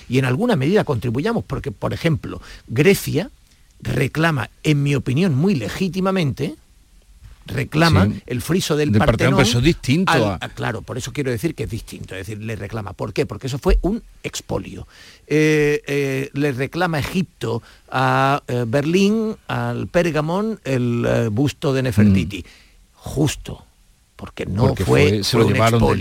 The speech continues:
Speaker 1: expolio, fue un expolio. Pero, por ejemplo, hay, eh, piezas,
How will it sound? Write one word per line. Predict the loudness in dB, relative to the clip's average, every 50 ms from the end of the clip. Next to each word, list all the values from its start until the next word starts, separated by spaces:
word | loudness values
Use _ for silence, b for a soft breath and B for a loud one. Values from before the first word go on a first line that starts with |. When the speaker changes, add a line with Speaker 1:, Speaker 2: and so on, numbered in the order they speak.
| 0 -2
Speaker 1:
expolio, | -4 -6 -10 B B B B B
fue | -10 -10
un | -10 -10
expolio. | -12 -14 -14 -16 -14 -14 -16 -18 B B B B B -2
Pero, | 0 0 0 0 -2
por | -4 -4 -4
ejemplo, | -4 -6 -6 -4 -4 -2 -2 -2 -2 -4 _ _
hay, | -8 -6 -6 -6 -8 -10 _
eh, | -8 -6 -6 -6 -8 -8 _
piezas, | -4 0 0 0 0 0 -2 -4 -4 -4 -6 -10